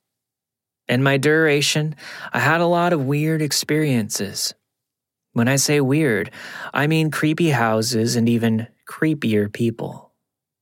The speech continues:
Like anything else, though, you get used to it. One summer day, I went to work like normal. The day carried on per usual. I was working lunch shift, and it was pretty low-key,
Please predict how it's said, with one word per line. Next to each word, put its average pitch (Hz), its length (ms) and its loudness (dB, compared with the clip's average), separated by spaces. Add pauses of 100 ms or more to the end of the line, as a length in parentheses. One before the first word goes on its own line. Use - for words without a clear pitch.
(580)
Like 120 180 0
anything 147 400 0
else, 139 300 0
though, 113 380 0 (420)
you 113 100 2
get 113 220 0
used 127 320 0
to 98 100 -2
it. - 260 -10 (1000)
One 151 240 2
summer 165 340 2
day, 143 320 0 (320)
I 117 100 2
went 117 220 0
to 123 80 2
work 113 300 2
like 110 240 0
normal. 107 440 -2 (680)
The 123 80 -2
day 123 160 2
carried 117 360 0
on 131 420 0
per 120 180 0
usual. 113 640 0 (680)
I 113 100 2
was 113 220 0
working 110 360 0
lunch 107 280 0
shift, 131 400 -2 (500)
and 156 420 -2 (220)
it - 160 0
was 185 180 0
pretty 202 220 0
low-key, 190 720 0